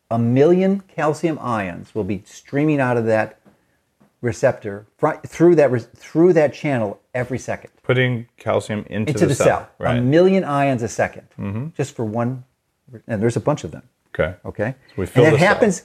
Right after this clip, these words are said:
Speaker 1: that happen-, doesn't happen in a minute, five
Speaker 2: Mm-hmm.
Speaker 1: minutes, a week. It happens in fi-, less than five seconds.
Speaker 2: Mm-hmm.
Speaker 1: Boom. So the, if you're exposed to something, a, a microwave radiation cell, what is microwave radiation? I didn't expand on this. We'll go, go
Speaker 2: Good
Speaker 1: back
Speaker 2: point.
Speaker 1: to the mechanism.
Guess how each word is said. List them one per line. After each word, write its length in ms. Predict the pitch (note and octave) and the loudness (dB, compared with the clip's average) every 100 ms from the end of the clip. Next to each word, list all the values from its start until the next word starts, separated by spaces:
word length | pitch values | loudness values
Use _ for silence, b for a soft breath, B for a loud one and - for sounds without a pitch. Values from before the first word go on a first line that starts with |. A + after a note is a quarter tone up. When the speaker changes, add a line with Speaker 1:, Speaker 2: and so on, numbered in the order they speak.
| - | -4
Speaker 1:
that 120 | D3+ | 0
happen-, 260 | F3+ F3+ D3+ | 0 -2 0
doesn't 220 | E3 G3 | 0 2
happen 220 | F#3+ G#3+ | 0 -2
in 60 | G#3 | -2
a 80 | B2+ | -2
minute, 280 | G#2 A2 _ | -4 -10 _
five 160 | A2 G#2+ | -4 0
Speaker 2:
Mm-hmm. 40 | A2 | 0
Speaker 1:
minutes, 220 | A#2+ - _ - | -2 -8 _ -10
a 60 | A2 | -6
week. 420 | A2 A2 A2+ _ _ | -2 -2 -4 _ _
It 80 | B2 | -12
happens 280 | D#3 - G#2+ | -12 -10 -10
in 80 | G2 - | -12 -6
fi-, 180 | B2 A#2 B2+ | -6 -6 -8
less 180 | C#3 | -10
than 100 | B2+ | -10
five 200 | A2+ G#2 | -14 -16
seconds. 260 | - F#2+ _ - | -16 -20 _ -12
Speaker 2:
Mm-hmm. 260 | G2 F#2 G2+ _ _ _ _ - | -10 -10 -12 _ _ _ _ 0
Speaker 1:
Boom. 300 | E3+ F#2+ - _ _ _ _ _ _ _ _ _ _ - | 0 -2 -10 _ _ _ _ _ _ _ _ _ _ -10
So 160 | C3 | -6
the, 160 | B2+ C3 _ _ - | -6 -8 _ _ -14
if 220 | C#3 - | -14 -2
you're 140 | D#3 A#3 | 2 2
exposed 840 | - - B3 C4 A3 C3+ B2 A#2+ | 0 -4 4 6 6 4 0 -4
to 80 | C#3 | -8
something, 460 | D#3 C3 D3 B2+ _ _ C#3+ D#3+ | -8 -8 -8 -10 _ _ -14 -4
a, 100 | D3 | -4
a 300 | C3+ C#3 B2+ | -4 -10 -12
microwave 640 | B2 B2 D3 E3+ G3 G3 F#3+ | -10 -4 -4 -2 -4 -4 -4
radiation 380 | F#3 F3 - | -4 -6 -8
cell, 340 | A2 C#3+ C#3 b b | -12 -6 -8 b b
what 160 | E3 G#3+ | 4 4
is 140 | G3+ | 4
microwave 440 | F3+ F3 F3 D3+ | 2 0 2 0
radiation? 380 | C3+ A#2+ G#2 G2+ | 0 -2 -4 -6
I 40 | G2 | -6
didn't 200 | C#3+ B2 | -4 -6
expand 300 | - A2+ G2 | -8 -10 -10
on 40 | |
this. 180 | F2 - | -14 -10
We'll 120 | A#2+ | -8
go, 140 | A2 C3 | -2 -2
go 160 | A#2+ B2+ | 0 2
Speaker 2:
Good 60 | |
Speaker 1:
back 100 | B2 | 2
Speaker 2:
point. 80 | B2+ | 0
Speaker 1:
to 40 | |
the 40 | A#2 | -2
mechanism. 320 | A2 G2+ - | -4 -4 -14